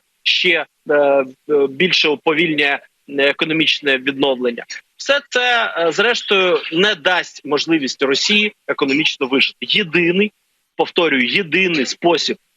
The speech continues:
Росії вистояти — це припинити війну,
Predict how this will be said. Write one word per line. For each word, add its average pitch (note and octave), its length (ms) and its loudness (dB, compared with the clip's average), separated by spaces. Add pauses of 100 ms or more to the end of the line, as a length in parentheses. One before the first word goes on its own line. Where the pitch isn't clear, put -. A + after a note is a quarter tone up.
Росії D3 640 0 (240)
вистояти — A3 720 -2 (240)
це E3 340 0 (220)
припинити D#3+ 840 -2
війну, C#3+ 460 -2